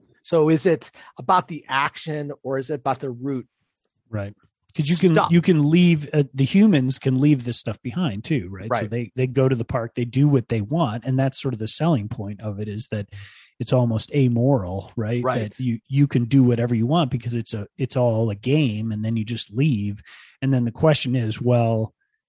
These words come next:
Speaker 2: what's the difference between the game of the park and the game of life, and
Speaker 1: Right.
Speaker 2: the way, the way that you think about those things? So it's, it's, uh, yeah,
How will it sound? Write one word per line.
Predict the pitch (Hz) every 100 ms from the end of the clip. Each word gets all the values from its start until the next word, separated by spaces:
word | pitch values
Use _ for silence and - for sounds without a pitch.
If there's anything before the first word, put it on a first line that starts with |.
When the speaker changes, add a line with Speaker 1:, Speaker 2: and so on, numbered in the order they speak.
| _ _ _
Speaker 2:
what's | - 139 139 151
the | -
difference | 139 151 135 -
between | - - 123
the | 110 113
game | 135 139 139 131
of | 110
the | 110
park | - 131 123
and | 123 107
the |
game | 104 120 120 117
of | 110 101
life, | 117 143 110 113 - -
and | 123
Speaker 1:
Right. | 117 110
Speaker 2:
the |
way, | 123 123 123 -
the | 123
way | 113 117
that | 110 101
you | 107
think | - 127
about | 98 95 -
those | 95 -
things? | 98 92
So | - 117 110
it's, | 117 - - - - _ _
it's, | 131 123 -
uh, | 117 113 113
yeah, | 165